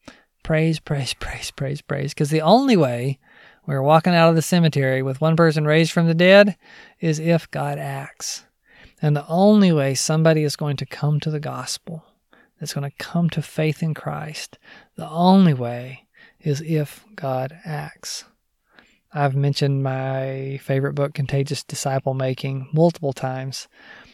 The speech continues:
When they had this huge move of God, uh, about two million people over ten years in a people group that had been, wa-, they were known as, like, the death place of missions, you know, just been so hard. They see this big movement.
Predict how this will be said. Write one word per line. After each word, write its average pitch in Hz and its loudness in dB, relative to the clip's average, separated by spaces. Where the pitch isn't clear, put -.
When 147 0
they 175 2
had 175 2
this 139 -4
huge 170 0
move 147 -2
of 156 -12
God, 147 -10
uh, 151 -10
about 151 -12
two 175 -2
million 156 -2
people 135 -6
over 131 -10
ten 143 -4
years 131 -6
in 139 -4
a 127 -4
people 147 -2
group 135 -2
that 131 -6
had 135 -10
been, 139 -10
wa-, 139 -4
they 143 -4
were 139 -4
known 135 -2
as, 127 -6
like, 127 -4
the 131 -10
death 135 -6
place 135 -6
of 139 -12
missions, 151 -10
you 151 -10
know, 143 -10
just 156 -12
been 160 -10
so 156 -4
hard. 143 -8
They - -20
see 170 -2
this 143 -2
big 147 2
movement. 139 -2